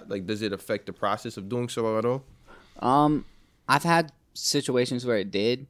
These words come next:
Speaker 2: affect
Speaker 1: Mm-hmm.
Speaker 2: the process. Um, I think, though, when you're going in, I think even if you are extroverted,
Speaker 1: Mm.
Speaker 2: you have to, like,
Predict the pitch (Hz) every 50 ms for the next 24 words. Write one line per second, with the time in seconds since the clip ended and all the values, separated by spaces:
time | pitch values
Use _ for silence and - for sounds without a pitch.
0 | _ _ 135 131 131 123 127 98 92 131 - - 139 127 131 - - 143 143 143
1 | - - - _ _ - 98 107 110 113 110 107 104 104 _ _ _ _ - -
2 | - _ _ _ _ _ _ _ - 120 120 - 156 156 151 _ 156 151 147 143
3 | 135 139 139 135 127 110 107 123 135 139 143 143 139 135 - - _ _ 113 117
4 | 123 131 135 139 135 135 143 143 _ _ _ _ _ _ - _ _ _ _ _
5 | _ _ _ _ - 131 - - 160 156 - _ _ _ _ _ - 151 151 160
6 | 156 147 - 139 104 80 123 135 135 143 143 - - 151 143 143 147 143 147 151
7 | 147 147 - 123 117 107 98 95 92 90 - - 123 131 131 131 131 123 120 -
8 | - - 127 107 104 92 90 -